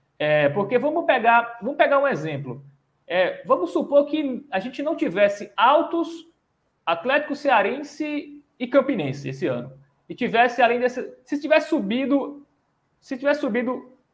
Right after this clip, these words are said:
além de subir A B C, Campinense, Atlético Cearense, tivesse subido, é, Ferroviária de Araraquara, Caxias do Rio Grande do Sul e Uberlândia, que foram as equipes que ficaram mais próximas ali, que são do Sul. Esse ano, o grupo do Botafogo teria Vitória,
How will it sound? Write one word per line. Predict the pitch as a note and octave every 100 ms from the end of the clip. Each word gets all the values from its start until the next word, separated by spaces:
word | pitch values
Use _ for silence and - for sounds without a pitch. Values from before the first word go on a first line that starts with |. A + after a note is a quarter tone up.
| _ -
além | B3+ D4
de |
subir | C#4+ A3 A3
A |
B | A3 A3+
C, | A3+ B3
Campinense, | B3 A3+ G3+ G3 G3
Atlético | F3+ F#3 F3+
Cearense, | - F3 E3 B3+ - C#3
tivesse | A3 A#3+
subido, | B3 G3+ G#3 G3+ - _ _ -
é, | F3 E3+ D#3
Ferroviária | - G#3 A#3+ A#3+ G#3+ A#3+
de | A3
Araraquara, | G#3+ G3 F#3 G3+ A#3 C4+ C4
Caxias | - A#3+ G3+ A3+ A#3
do | G#3+
Rio | G#3
Grande | G#3 G#3 F3+
do | F#3
Sul | - - C4+ D4+ D4+ - - _
e | A3
Uberlândia, | B3 F#3+ B3+ E3 E3 D3+ - C3
que | -
foram | G#3 G#3+
as | G#3+
equipes | G3 G#3+ G#3
que | -
ficaram | - G#3 G3+
mais | G#3
próximas | - F#3+ G3 G3 F#3+
ali, | F3+ F#3+
que | F#3+
são | A3+ A3+
do | A3
Sul. | A#3 - C#3 A#2+ - _ _ _ _ _ _ _
Esse | C#4 G4 F#4+
ano, | A3+ D4 E4+
o | A#3
grupo | B3 B3
do |
Botafogo | A3+ B3+ A#3 G#3+
teria | - G3 D#3+
Vitória, | B2 D3 D3 G3+ G3+ C4+